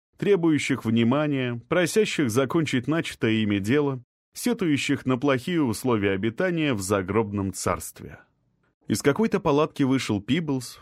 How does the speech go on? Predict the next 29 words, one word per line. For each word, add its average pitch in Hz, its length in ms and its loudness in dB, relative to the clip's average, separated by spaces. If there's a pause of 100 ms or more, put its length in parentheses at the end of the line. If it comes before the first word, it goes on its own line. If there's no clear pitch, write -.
уставившись 156 760 -2
на 113 140 0
свою 101 340 2
руку, 147 420 -2 (220)
и 104 160 0
чуть 208 300 -4
ли 170 120 0
не 143 160 2
столкнулся 123 760 0
со 123 160 0
Скизиксом, 104 760 -4 (240)
который 113 400 2
резко 127 300 0
подпрыгнул, 165 680 -2
словно 160 400 0
избегая 127 460 2
прикосновения 123 840 0
ядовитой 110 560 2
рептилии. 90 640 -2 (420)
Ни 185 200 -2
Джек, 104 500 -4
ни 110 140 0
Хелен, 101 420 0
ни 85 80 -4
Скизикс - 720 -6
ничего 117 640 0
ему 127 220 0
не 117 140 0
сказали. 92 720 -4